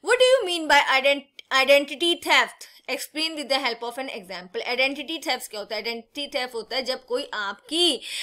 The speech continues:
आइडेंटिटी को चुरा के, आ, मतलब आप जैसे एक, अ, दो स्टूडेंट्स हैं राम और श्याम, तो अगर श्याम राम बन के लोगों को तंग करता है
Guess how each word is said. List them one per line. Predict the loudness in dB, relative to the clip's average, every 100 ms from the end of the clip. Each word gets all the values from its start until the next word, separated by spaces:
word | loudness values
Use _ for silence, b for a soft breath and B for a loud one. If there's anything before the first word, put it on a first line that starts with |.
| B 0
आइडेंटिटी | 2 2 0 -4 -6 -6
को | -4
चुरा | -6 -4 -2
के, | -2 -2 -2
आ, | 0 -2 -2
मतलब | -4 -4 -4 -4
आप | 2 4 4 0 -20 B B -4
जैसे | -2 -2 -6 -8 -10 0
एक, | 0 0 -10
अ, | -10 -8 -6
दो | -4 -4
स्टूडेंट्स | -4 -4 -2 -2 0
हैं | 2
राम | 2 2 2 0
और | -6 -2 0
श्याम, | 0 -4 -6 -10 B B B -8
तो | -4
अगर | 0 2
श्याम | 2 2 4 4 2
राम | 2 4 2
बन | 0 -2
के | -2 -2
लोगों | 0 0 0 -2
को | -4
तंग | -4 -2 -4
करता | -6 -6 -10
है | -10